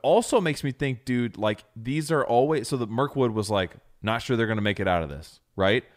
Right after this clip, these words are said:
That was another moment where, like, not sure they're gonna make it out of this. This moment they're in here now, especially what happens in the next few pages,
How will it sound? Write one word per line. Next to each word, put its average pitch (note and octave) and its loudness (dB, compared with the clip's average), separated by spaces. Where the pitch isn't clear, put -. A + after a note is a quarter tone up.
That F2+ -2
was G#2 0
another A2 0
moment G2+ 0
where, G2 -2
like, F2+ -2
not F#2+ -6
sure G2 -10
they're F2+ -4
gonna F#2 -4
make F2 -4
it F2+ -4
out D#2 -4
of C2 -12
this. - -18
This B2+ 2
moment C3+ 2
they're A#2 2
in G#2+ 0
here G2+ -4
now, G2+ 0
especially A2+ -4
what G2 -6
happens F#2+ -4
in F#2+ -8
the F#2 -4
next F#2+ -6
few F2+ -12
pages, G2 -2